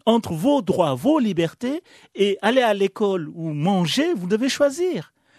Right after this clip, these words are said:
C'est, c'est incroyable qu'une partie de l'élite intellectuelle africaine porte ce discours. Cela en dit long sur cette sorte de mésestime de soi.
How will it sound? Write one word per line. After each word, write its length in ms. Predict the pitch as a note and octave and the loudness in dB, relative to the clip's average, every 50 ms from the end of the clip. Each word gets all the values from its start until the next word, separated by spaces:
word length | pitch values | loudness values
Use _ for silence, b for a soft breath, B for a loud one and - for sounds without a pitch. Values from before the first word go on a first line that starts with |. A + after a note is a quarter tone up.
| b b b b | b b b b
C'est, 200 | - - D#4 - | -6 -6 -4 -4
c'est 220 | - - - - - - | -2 -2 -2 -2 0 2
incroyable 800 | D#4 D4+ D#4 D4+ C#4+ - - - A#3+ A#3+ C4+ D#4+ D4+ C4+ F#3+ F#3 | 2 2 2 0 -2 -4 -2 -2 0 2 2 0 0 -2 -4 -6
qu'une 200 | - - F3+ E3+ | -10 -10 -10 -6
partie 380 | - - A#3 - - - C#4 A3+ | -2 -2 -2 -2 -2 -4 -2 0
de 120 | F#3 F#3+ | 2 2
l'élite 480 | E3 F#3 G#3 B3+ C#4 D4+ D#4+ E4+ E4 _ _ _ b b b b b b | 2 2 2 0 0 2 2 0 0 _ _ _ b b b b b b
intellectuelle 500 | G#3+ G#3+ - A3 G3 G3+ - - A#3+ G#3 | 0 0 0 -2 -6 -4 -4 -4 -2 -2
africaine 400 | F3+ - - A3 - C4 C4 A3 - _ | -4 -4 -6 -6 -4 -2 -4 -4 -4 _
porte 200 | - - - - | -4 -4 -2 -4
ce 140 | - - G#3 | -2 -2 0
discours. 480 | F3+ E3+ G3 - - - - D#4 - - b b b | 0 0 -2 -6 -4 -2 -2 -2 -2 -2 b b b
Cela 280 | b - - B3+ B3+ B3+ | b -4 -2 0 2 2
en 200 | A#3+ A#3+ A#3+ A#3 A3+ B3+ - | 2 2 0 0 -2 -6 -10
dit 220 | F3+ E3 A3 B3+ A#3+ | -8 -2 0 0 2
long 420 | A3+ A#3 A#3+ D4+ E4+ E4+ C4 E3+ - _ _ _ _ | 2 2 2 4 4 4 2 0 -6 _ _ _ _
sur 360 | - - - A#3+ A#3 G3 F#3+ b b b b | -12 -8 -4 -4 -4 -4 -8 b b b b
cette 160 | - A3 - | 0 0 0
sorte 260 | - - A3+ - - | 0 -2 -4 -2 -2
de 140 | D#3+ D3+ F#3+ | 0 2 2
mésestime 920 | F3+ F#3 G3+ A3+ A#3 F3+ - A#3+ - - - _ - - F4 D4 G3 D3+ B2+ | 4 4 4 4 4 2 0 -2 -2 -4 -6 _ -8 -2 0 0 0 0 0
de 80 | C3+ | -2
soi. 340 | B2 - - - G2+ - - | -4 -4 -6 -10 -12 -14 -18